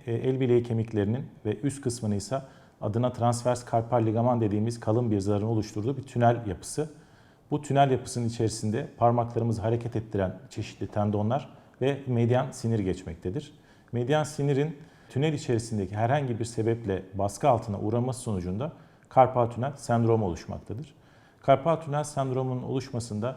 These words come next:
çeşitli faktörler göz önünde bulunuyor. Bunlar,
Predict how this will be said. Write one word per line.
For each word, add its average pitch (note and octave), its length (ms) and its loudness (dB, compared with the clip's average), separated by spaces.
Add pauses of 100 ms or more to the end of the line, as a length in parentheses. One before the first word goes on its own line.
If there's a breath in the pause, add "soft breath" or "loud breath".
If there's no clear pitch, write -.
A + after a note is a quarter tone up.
çeşitli C3+ 420 -2
faktörler A#2+ 600 4 (300)
göz A#2 160 6
önünde A2 320 4
bulunuyor. G#2+ 400 2 (220)
Bunlar, B2 400 2